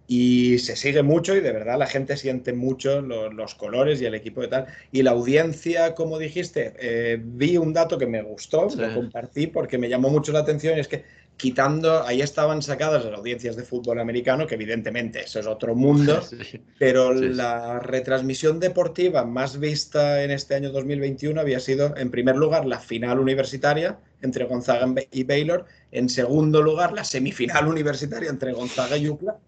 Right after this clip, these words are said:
Speaker 1: y bastante después, a bastante distancia, estaban el partido sexto de Milwaukee
Speaker 2: Sí, sí.
Speaker 1: Phoenix, quinto, etcétera,
Speaker 2: Mm.
Speaker 1: etcétera. También es verdad que las finales son aún un único partido, la competición
Speaker 2: Sí.
Speaker 1: universitaria, entonces eso favorece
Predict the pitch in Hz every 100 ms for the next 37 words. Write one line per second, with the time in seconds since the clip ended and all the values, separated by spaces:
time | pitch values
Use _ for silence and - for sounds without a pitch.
0 | _ 143 143 139 - 127 135 165 160 156
1 | 170 180 175 127 - 113 113 135 131 127
2 | 131 156 143 117 113 127 143 - _ _
3 | _ 123 120 120 117 117 117 117 - 110
4 | - 113 110 107 113 - - 117 113 110
5 | 110 113 110 113 110 110 113 107 127 139
6 | - 139 120 - _ 113 113 123 123 113
7 | 117 113 - - 95 78 - - - 135
8 | 139 151 151 151 160 160 131 123 120 117
9 | - 120 120 131 139 135 - 135 135 139
10 | 139 120 120 135 135 131 131 127 127 120
11 | 123 151 139 135 131 110 110 107 123 107
12 | 117 117 - - 120 117 104 120 117 139
13 | - 123 120 127 127 120 123